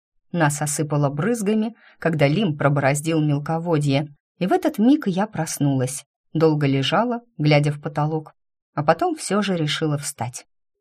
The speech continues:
За окном ещё только занимался рассвет, город просыпался.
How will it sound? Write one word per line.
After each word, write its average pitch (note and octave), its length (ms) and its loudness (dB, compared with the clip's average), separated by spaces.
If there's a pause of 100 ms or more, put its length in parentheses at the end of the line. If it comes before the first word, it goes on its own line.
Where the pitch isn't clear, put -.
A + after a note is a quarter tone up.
(120)
За D#3 140 6
окном D#3 260 2
ещё D3 300 0
только B3 400 -4
занимался F3+ 600 -2
рассвет, C#3+ 560 -2 (380)
город D3 380 2
просыпался. D3 880 -2